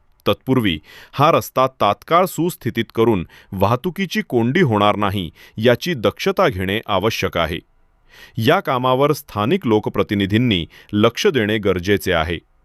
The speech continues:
मात्र अद्याप या कामावर कोणाचेही नियंत्रण दिसत नसल्याने ग्रामस्थांमध्ये संताप दिसून येत आहे.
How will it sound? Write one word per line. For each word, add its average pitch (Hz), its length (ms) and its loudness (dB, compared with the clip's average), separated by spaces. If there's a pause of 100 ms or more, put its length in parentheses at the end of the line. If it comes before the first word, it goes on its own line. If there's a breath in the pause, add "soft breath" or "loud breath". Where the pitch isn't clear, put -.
(280)
मात्र 98 260 2
अद्याप 90 380 0 (380 soft breath)
या 123 200 2
कामावर 123 540 0
कोणाचेही 160 640 0
नियंत्रण 160 600 0
दिसत 120 320 -4
नसल्याने 98 500 -2 (400 soft breath)
ग्रामस्थांमध्ये 104 920 -2
संताप 113 580 -2
दिसून 90 300 -8
येत 82 220 -6
आहे. 78 240 -2